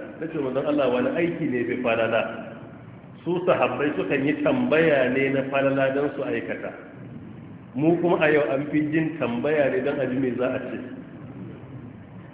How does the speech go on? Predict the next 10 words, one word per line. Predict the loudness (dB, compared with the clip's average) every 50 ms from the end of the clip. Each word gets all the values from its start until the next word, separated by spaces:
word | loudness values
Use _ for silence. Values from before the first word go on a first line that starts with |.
| -18 -20 -20 -18 -18 -16 -6
Ba | 0 4 4 6 6
wai | 6 6 4 4
don | 4 2 2 2 0 0
tsabar | 0 2 2 2 2 0 0 0
aikin | 0 -2 -2 -2 -4 -4
ba, | -4 -4 -2
sai | -2 -2 -2 0
yan | -2 -2 -2 -4
kaɗan | -4 -6 -4 -4 -4 -4 -2
a | -4